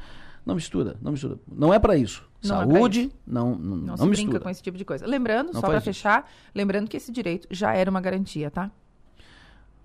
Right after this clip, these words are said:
Speaker 1: Maga, fechou? O,
Speaker 2: Fechou.
Speaker 1: tem pod hoje, não?
Speaker 2: Hoje não tem pod.
Speaker 1: Então,
Speaker 2: Sexta-feira que vem tem pod.
Speaker 1: o pod volta sexta que vem?
Speaker 2: Sexta que vem.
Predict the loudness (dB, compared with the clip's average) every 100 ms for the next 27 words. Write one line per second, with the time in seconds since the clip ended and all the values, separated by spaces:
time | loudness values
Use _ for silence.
0 | -8 -4 -4 -6 -6 -4 -4 -4 -6 -6
1 | -6 -6 -4 -6 -4 -2 0 2 4 4
2 | 2 0 -4 -8 -18 _ -2 -2 0 -2
3 | -2 2 2 2 2 2 2 2 -2 0
4 | -2 0 -2 -2 -2 -2 6 6 6 2
5 | 2 0 0 4 4 4 0 -2 -4